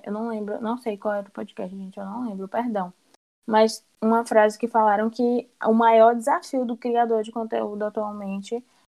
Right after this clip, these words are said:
é continuar sendo relevante, porque é muita informação que a internet tá aí distribuindo. Então, tipo, você continuar sendo relevante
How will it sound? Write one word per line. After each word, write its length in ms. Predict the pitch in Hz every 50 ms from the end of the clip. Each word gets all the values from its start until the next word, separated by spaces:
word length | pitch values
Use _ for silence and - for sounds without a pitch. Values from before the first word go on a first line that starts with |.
| _ _ -
é 200 | 226 220 220 226
continuar 760 | 226 - 247 240 269 277 277 285 269 277 262 226 220 240 247
sendo 320 | - - 247 233 233 233 240
relevante, 640 | 226 240 233 247 294 302 - 240 208 208 202 -
porque 320 | - - - 233 226 - 233
é 140 | 220 226 233
muita 340 | 240 233 214 214 226 233
informação 600 | 254 247 - 233 226 233 247 247 - 226 202 202
que 100 | 214 -
a 20 | 214
internet 580 | 214 220 233 233 240 226 208 202 202 - - _
tá 340 | - 208 208 208 214 247 - _ _ _ _ _ _ _ _
aí 240 | - 226 226 226 220
distribuindo. 1000 | 208 220 220 - - 233 226 214 208 247 247 233 214 208 214 220 208 226 262 277 - _ _ _ _ _ _ _
Então, 720 | 226 226 233 226 233 240 220 214 220 226 226 226 240 240 240
tipo, 260 | - 247 233 226 226
você 340 | 220 220 233 233 - 240 233
continuar 440 | 233 285 294 277 294 277 262 240 240
sendo 200 | 247 247 233 226
relevante 840 | 220 220 214 208 202 196 196 208 226 254 285 277 - - 233 - -